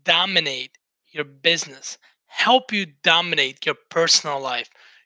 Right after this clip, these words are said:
your relationships, or anything that you want to do. We want you to become an ultimate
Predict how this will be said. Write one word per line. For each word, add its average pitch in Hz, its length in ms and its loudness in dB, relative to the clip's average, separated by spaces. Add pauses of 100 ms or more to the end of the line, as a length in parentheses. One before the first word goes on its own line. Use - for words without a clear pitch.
(120)
your 156 100 0
relationships, 147 1120 -2 (320)
or 180 160 2 (240)
anything 214 640 4 (300)
that 156 80 -18
you 160 180 -14
want 156 360 -4
to 151 100 -8
do. 147 320 -2 (680)
We 190 100 -6
want 220 340 2
you - 60 -4
to 185 100 -10
become 165 420 -2
an 147 160 -4 (240)
ultimate 214 540 -4